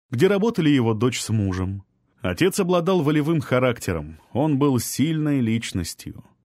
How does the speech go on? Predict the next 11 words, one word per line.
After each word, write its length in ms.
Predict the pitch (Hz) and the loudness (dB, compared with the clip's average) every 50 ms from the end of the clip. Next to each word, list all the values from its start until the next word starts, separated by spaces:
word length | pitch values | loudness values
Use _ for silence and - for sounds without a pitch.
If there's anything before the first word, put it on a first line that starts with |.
| _ _ _ _ _ _ | _ _ _ _ _ _
Он 240 | - 233 226 208 185 | -2 0 0 2 2
не 80 | 170 160 | 2 0
вступил 500 | 131 - - - 131 117 - 180 180 151 | 0 0 0 0 0 0 0 0 0 0
в 60 | 120 | 0
коммунистическую 880 | - 110 98 104 101 98 - - - 117 - 101 - - - 85 78 | 0 0 2 2 0 0 -2 -2 -4 -4 -4 -4 -6 -6 -8 -10 -10
партию, 540 | - _ - 147 151 113 117 - 131 131 123 | -4 _ 0 0 0 -2 -4 -2 -2 0 2
но 200 | 120 117 110 113 | 2 2 2 0
в 100 | 107 - | -2 -4
коллективе 800 | - - 104 92 87 82 - - - - 139 165 175 175 190 170 | -4 -2 -2 -2 -2 -4 -8 -8 -4 -2 -2 0 0 0 -2 -2
заслужил 520 | 156 165 - - 135 123 107 107 123 135 | -2 -2 -2 -2 -2 0 0 2 2 2
уважения. 760 | 143 131 143 139 123 104 110 104 101 101 98 98 101 104 104 | 2 2 0 0 0 0 0 0 0 0 -2 -2 -4 -6 -10